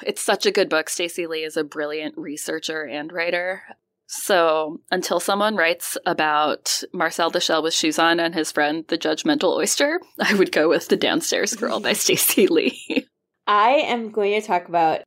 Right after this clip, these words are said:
Speaker 2: my atmospheric title was the little generator, and I came up with Within the Beautiful Deep, which immediately made me think of Shay Earnshaw's The Wicked Deep,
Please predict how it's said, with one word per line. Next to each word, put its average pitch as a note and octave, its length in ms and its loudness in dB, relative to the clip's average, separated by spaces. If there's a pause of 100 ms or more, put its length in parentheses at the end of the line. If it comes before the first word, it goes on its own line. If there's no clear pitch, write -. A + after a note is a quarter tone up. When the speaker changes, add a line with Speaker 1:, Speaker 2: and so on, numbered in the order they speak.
(160)
Speaker 2:
my E3 340 -6
atmospheric D#3 1000 -4
title D#2 760 -6
was E3+ 300 -2
the A#2+ 400 -2 (260)
little F3 220 0
generator, D#3+ 680 -2
and E3+ 400 -4 (580)
I F#3+ 220 4
came F#3 240 0
up D#3+ 160 2
with E3 240 2 (300)
Within F#3+ 460 2
the F#3 80 0
Beautiful E3 460 0
Deep, D#3+ 440 -8
which E3 200 0
immediately A#3 680 4
made G#3 180 4
me F3 100 4
think D#3 240 -4
of D#3 140 -2
Shay E3+ 320 2
Earnshaw's E3 640 0
The F3 80 2
Wicked A3 400 2
Deep, - 280 -6